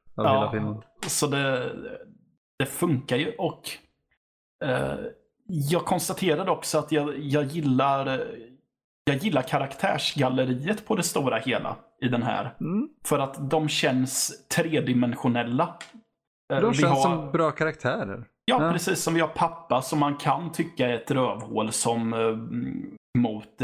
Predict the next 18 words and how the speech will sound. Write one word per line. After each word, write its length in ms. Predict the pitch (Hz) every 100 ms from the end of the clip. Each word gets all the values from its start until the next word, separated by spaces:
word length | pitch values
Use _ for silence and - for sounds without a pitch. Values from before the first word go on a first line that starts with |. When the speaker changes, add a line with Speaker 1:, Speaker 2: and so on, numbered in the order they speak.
| 113
Speaker 2:
Jesse. 500 | 135 127 110 - 123
Men 220 | 120 127
vi 60 | 131
ser 320 | 127 170 196
sen 380 | - 131 117 117
i 60 | 123
några 240 | 123 120
andra 320 | 127 127 120
scener 340 | 127 156 123 107
att, 280 | 110 - -
alltså, 220 | 107 113
han 420 | 113 107 107 120
bryr 340 | 123 95 98
sig 200 | 127 -
faktiskt 480 | 135 110 - 123 -
om 220 | 120 165
sin 420 | 160 135 123 117 -
son 500 | - 127 175 208